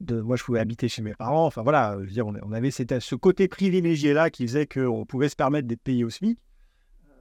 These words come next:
Mais en tout cas, on arrivait à se prendre notre salaire, euh, c'est sûr. Par contre, on a vite compris qu'on n'arriverait pas à scaler. Ce mot, je le connaissais pas à l'époque, hein. <laughs> Je sais pas, c'est sûrement pas le mot que j'ai dû prononcer.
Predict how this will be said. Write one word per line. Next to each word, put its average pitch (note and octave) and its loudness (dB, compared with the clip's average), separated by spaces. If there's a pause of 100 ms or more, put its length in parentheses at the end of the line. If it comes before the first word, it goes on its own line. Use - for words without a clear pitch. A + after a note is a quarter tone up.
(560)
Mais E3 2
en D3+ 2
tout E3 -2
cas, G#3+ 6
on E3+ 8
arrivait E3+ 6
à D#3+ 4
se - -8
prendre D3+ 0
notre B2 0
salaire, D#3+ 2 (280)
euh, B2 -2
c'est A2+ -10
sûr. G#3 0 (480)
Par B2+ 0
contre, G#3+ 0
on D3+ 2
a B2 4
vite F#3 -6
compris G3+ -2
qu'on F3+ 2
n'arriverait C3 2
pas F#3+ -2
à D3+ 0
scaler. D#3+ 0 (240)
Ce C3 -8
mot, C3+ 0
je A#2 -2
le A#2 0
connaissais B2 -2
pas C#3 -4
à B2 0
l'époque, D#3+ 0
hein. E3+ 0
<laughs> - -10
Je A#2+ 2
sais A2+ -8
pas, B2 -2
c'est A#2+ -4
sûrement F3+ 0
pas F#3+ 4
le E3 0
mot F3+ 4
que D#3 2
j'ai D3+ -2
dû D3 -4
prononcer. D3 2